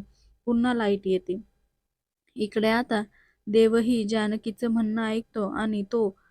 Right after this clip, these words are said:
प्रसाद म्हणून फूल तिच्या समोर टाकतो. इकडे मात्र आता सारंगला ऋषिकेश बघतो आणि त्याला खूपच मोठा धक्का बसतो की सारंग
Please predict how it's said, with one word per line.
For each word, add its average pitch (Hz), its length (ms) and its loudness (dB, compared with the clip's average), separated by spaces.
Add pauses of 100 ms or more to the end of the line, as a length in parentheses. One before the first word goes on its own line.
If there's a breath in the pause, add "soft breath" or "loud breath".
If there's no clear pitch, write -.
(220)
प्रसाद 226 320 0
म्हणून 240 340 2
फूल 226 360 -4
तिच्या 220 240 -4
समोर 214 460 -2
टाकतो. 196 360 -4
इकडे 196 340 0
मात्र 226 360 -4
आता 233 340 -4 (540)
सारंगला 233 720 2 (480)
ऋषिकेश 233 560 0
बघतो 226 400 -2
आणि 208 280 0
त्याला 220 240 -2 (100)
खूपच 233 360 -4
मोठा 226 320 -2
धक्का 226 360 -2
बसतो 226 360 -2
की 220 200 -4
सारंग 220 480 -2